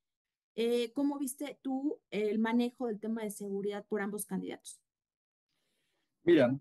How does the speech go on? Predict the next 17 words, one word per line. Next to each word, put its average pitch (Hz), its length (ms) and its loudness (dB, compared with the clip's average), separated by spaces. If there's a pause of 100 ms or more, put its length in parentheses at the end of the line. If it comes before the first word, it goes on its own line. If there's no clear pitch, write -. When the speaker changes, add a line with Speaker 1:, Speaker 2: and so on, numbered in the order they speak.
Speaker 2:
eh, 127 260 2 (220)
creo 165 480 4
que 135 100 4
la 110 180 4
posibilidad 107 960 -2 (220)
de 104 400 -2
que 101 400 -2 (240)
avance 131 600 0
en 110 80 2
el 98 80 -2
gobierno 110 460 0
de 104 80 -4
los 85 180 -10
Estados 107 420 -2
Unidos 104 520 -4
una 117 220 -2
declaratoria 101 1040 0